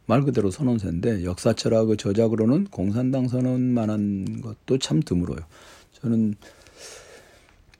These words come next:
마르크스의 텍스트 중에서, 음, 제가, 제가 번역한 게 공산당 선언하고 경제학 철학 수고인데 경제학 철학 수고는 그냥 이 사람이 얼마나 공부를 열심히 했나 이런 걸 보여주는 거라면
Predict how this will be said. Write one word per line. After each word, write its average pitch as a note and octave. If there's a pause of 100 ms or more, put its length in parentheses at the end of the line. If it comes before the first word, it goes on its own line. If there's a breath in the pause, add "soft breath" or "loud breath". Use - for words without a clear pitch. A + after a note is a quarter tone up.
(260)
마르크스의 C#3
텍스트 D3+
중에서, G#2 (640)
음, G2 (100)
제가, A#2+ (400)
제가 G#2
번역한 -
게 A2+
공산당 F#2
선언하고 E2+
경제학 F2
철학 E2
수고인데 G2
경제학 A#2+
철학 D3
수고는 B2 (400)
그냥 B2 (380)
이 -
사람이 A2+
얼마나 A2
공부를 G#2
열심히 F2+
했나 D#2+
이런 G2
걸 C3+
보여주는 G2+
거라면 G2